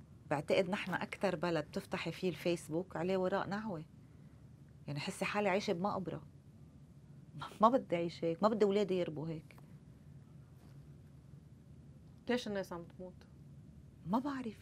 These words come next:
Speaker 1: <laughs> عن جد ما بعرف. بس مش مع، يعني، أوكي،
Speaker 2: عم
Speaker 1: كل
Speaker 2: تحكي
Speaker 1: ع-،
Speaker 2: ما ب-، ما، ما، يعني
Speaker 1: كل
Speaker 2: ما بعد
Speaker 1: عمر الناس،
Speaker 2: كورونا، ما
Speaker 1: لا،
Speaker 2: بعد
Speaker 1: لا، كل عمر
Speaker 2: انفجار
Speaker 1: الناس،
Speaker 2: أربعة آب.
Speaker 1: كل عمر الناس بتموت. بس هال، هال، هال سوشيال ميديا اللي صارت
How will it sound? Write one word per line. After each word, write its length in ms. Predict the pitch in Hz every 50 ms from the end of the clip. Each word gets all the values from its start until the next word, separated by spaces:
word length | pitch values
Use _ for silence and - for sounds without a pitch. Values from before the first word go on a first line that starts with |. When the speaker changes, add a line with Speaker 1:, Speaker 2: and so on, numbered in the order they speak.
| - - - -
Speaker 1:
<laughs> 920 | - - 698 740 - 762 807 831 855 988 960 932 855 - - - - - -
عن 100 | - 160
جد 200 | 160 196 269 302
ما 100 | 311 277
بعرف. 400 | 226 233 220 220 214 202 190 185 - - - - - - - - - - - - - - - - - - - - - -
بس 140 | 151 - -
مش 180 | 196 - - 262
مع، 140 | 247 - -
يعني، 320 | 175 175 170 165 127 - -
أوكي، 360 | - 196 - - 240 220 185 147
Speaker 2:
عم 100 | 180 208
Speaker 1:
كل 120 | 226 220
Speaker 2:
تحكي 140 | 220 202 254
Speaker 1:
ع-، 20 |
Speaker 2:
ما 140 | 226 214 196
ب-، 200 | 180 - - -
ما، 180 | 190 196 202 - - - 220
ما، 160 | 196 196 208 -
يعني 200 | 180 180 175 175
Speaker 1:
كل 120 | 175 269 269
Speaker 2:
ما 60 | 254
بعد 180 | 269 320 339 311 269
Speaker 1:
عمر 60 | 247
الناس، 220 | 240 220 214 226
Speaker 2:
كورونا، 360 | 247 214 220 214 208 202 202
ما 120 | 196 196 185
Speaker 1:
لا، 60 | 175
Speaker 2:
بعد 300 | 190 196 202 220 - -
Speaker 1:
لا، 60 | 214
كل 100 | 233 269
عمر 220 | 277 262 294 - 214
Speaker 2:
انفجار 120 | 214 226 214 208 208
Speaker 1:
الناس، 20 | 214 208
Speaker 2:
أربعة 400 | 175 185 175 190 196 196 196 196
آب. 40 | 190
Speaker 1:
كل 160 | 254 277 294
عمر 320 | 277 240 254 247 226 196 180
الناس 300 | 170 170 170 170 - -
بتموت. 580 | 143 143 - - 165 160 151 139 - - - - - - - - - - - - - - - 135
بس 320 | 127 175 175 - - -
هال، 340 | 165 185 180 175 180 170 -
هال، 540 | - 175 175 170 175 170 170 165 - - -
هال 640 | 160 165 165 170 165 165 165 160 160 156 156 160 156 - - - - - -
سوشيال 480 | - - - 233 254 254 - 262 233 202
ميديا 320 | 196 220 247 247 196 202 190
اللي 120 | 175 170
صارت 320 | 180 - 214 220 226 214